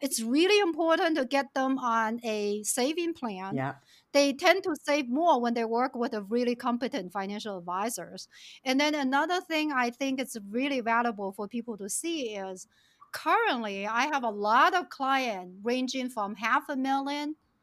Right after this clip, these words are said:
Speaker 1: The highest, I think, uh, household is a little bit over twelve million. So you can kind of see, you know, it's, it's, it's a pretty wide range, right?
Speaker 2: Yeah.
Speaker 1: But average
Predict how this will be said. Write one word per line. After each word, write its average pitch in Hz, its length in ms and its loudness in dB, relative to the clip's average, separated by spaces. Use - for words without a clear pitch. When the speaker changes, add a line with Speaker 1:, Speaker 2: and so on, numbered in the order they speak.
Speaker 1:
The 233 100 2
highest, 277 600 0
I 226 140 -2
think, 254 320 -4
uh, 208 440 -4
household 240 440 -2
is 190 80 -10
a 214 40 -8
little 254 240 -2
bit 262 160 -4
over 240 280 -4
twelve 220 360 -4
million. 285 460 -4
So 339 180 6
you 339 160 2
can 403 180 2
kind 349 220 6
of 294 100 4
see, 311 480 0
you 311 120 0
know, 240 160 2
it's, 330 320 -2
it's, 349 240 -6
it's 330 220 -6
a 415 40 -6
pretty 440 220 -2
wide 269 460 0
range, 240 500 -4
right? 196 200 -2
Speaker 2:
Yeah. 254 140 -2
Speaker 1:
But 240 160 -2
average 294 500 2